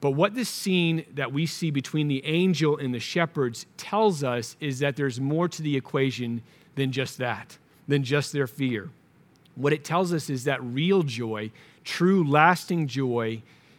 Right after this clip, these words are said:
in the heart of a human isn't at odds with God's glory, but in fact is deeply connected to the glory of God. In fact, human joy finds its fullness in God's glory.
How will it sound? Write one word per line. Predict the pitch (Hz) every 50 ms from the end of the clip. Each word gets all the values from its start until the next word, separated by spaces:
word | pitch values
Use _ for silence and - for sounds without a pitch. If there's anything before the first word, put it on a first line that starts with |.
| - -
in | - 160 165 170
the | 180 170
heart | 156 160 185 190 190
of | 180 156
a | 147
human | 131 - - 175 170 160 147 135 127 131 - -
isn't | 190 214 214 247 269 214 -
at | 185 180 - -
odds | 160 156 170 180 180 156 135
with | 135 147 139 135 -
God's | 143 139 131 123 117
glory, | - 131 139 139 131 113 101 98 - - _ _ _ - _ _ _ _ _ _ _ _ _ _ _ _ _ _ _
but | - 143 143
in | 139 135 127
fact | 127 - 143 139 139 139 - -
is | 143 123 110 110
deeply | 110 113 147 156 160 156 147 - 160 156 156 160 156 151 - - -
connected | - - 131 131 131 135 135 135 - - 135 127 127 127 139 -
to | - - 127
the | 123 117
glory | 120 123 123 120 120 113
of | 110 104
God. | 104 - - 113 110 101 101 98 - - - - - -
In | - 139 131 117
fact, | - - 165 151 135 123 117 - - - - _ _ _ _ _ _ _ _ _ _ _ _ _ _ _ _ _ _ _ _
human | - - - - 180 180 190 196 196 190 175
joy | 147 131 160 151 143 135 123 120 117 113 120 - - -
finds | - 143 139 143 143 143 143 131 - - -
its | 139 131 120 - -
fullness | - - - - - - 170 175 170 165 151 131 113 101 98 104 - - - - - - - _ _ _ _ _ _ _ -
in | 147 143 139 131 131
God's | 120 135 131 123 123 120 110
glory. | 113 127 131 127 120 110 101 92 104